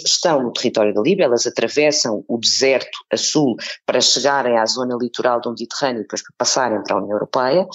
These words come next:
Essas pessoas acrescem àquilo que são os habitantes da Líbia e, portanto, vão querer,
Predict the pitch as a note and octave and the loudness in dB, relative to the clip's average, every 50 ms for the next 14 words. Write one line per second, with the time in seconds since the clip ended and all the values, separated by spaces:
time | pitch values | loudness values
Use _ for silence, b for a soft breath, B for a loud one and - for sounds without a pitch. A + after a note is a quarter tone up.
0 | B B B B B B _ - C3+ - C3 C3 - - - - C#3 D3 D3 D3 | B B B B B B _ -4 -2 0 0 -2 -2 0 0 2 4 4 4 4
1 | - - C#3+ C#3 - D3 C#3 C3 B2 B2 - C#3 C3+ C3+ B2 B2 - A#2+ A#2 - | 2 0 -2 -2 0 2 2 4 4 4 2 2 2 2 2 0 -2 -4 -4 -2
2 | - - - A2 A2 G#2+ A2+ A2+ A2 A2 G#2+ - A2+ A2 - - C3+ C#3 C3+ C#3 | -2 0 2 2 0 0 0 0 0 0 2 2 2 2 2 2 2 2 2 2
3 | D3 D3+ D#3 E3+ - - - D3+ - - - - - D3 C3+ C3 C#3 D3 D3+ D#3+ | 2 2 2 2 2 2 2 0 -2 -2 -4 -2 0 0 2 2 2 0 0 -4
4 | - - B B B B B B A#2+ - E3 D#3+ D3 C3+ B2+ - - - F3 E3+ | -6 -8 B B B B B B -2 0 2 2 2 2 0 -2 -4 0 2 4
5 | F#3+ F#3+ F3 D3 A#2+ - - | 6 6 4 4 2 -2 -10